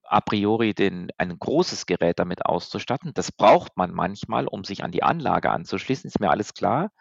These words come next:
Aber so wie der Schraubenschlüssel in der Hand liegt, um die Schraube anzu-, anzuziehen, muss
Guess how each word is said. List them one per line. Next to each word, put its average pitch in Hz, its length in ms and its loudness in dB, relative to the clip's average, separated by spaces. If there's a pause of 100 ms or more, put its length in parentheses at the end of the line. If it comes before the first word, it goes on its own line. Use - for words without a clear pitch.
(880)
Aber 117 200 6
so 143 220 2
wie 180 80 2
der 117 160 4
Schraubenschlüssel 120 1080 2
in 98 120 -6
der 90 240 2
Hand 151 260 0
liegt, 85 420 -10 (140)
um 117 160 -6
die 107 120 -4
Schraube 131 680 2
anzu-, 87 340 -2 (260)
anzuziehen, 113 800 -8 (100)
muss 113 560 -6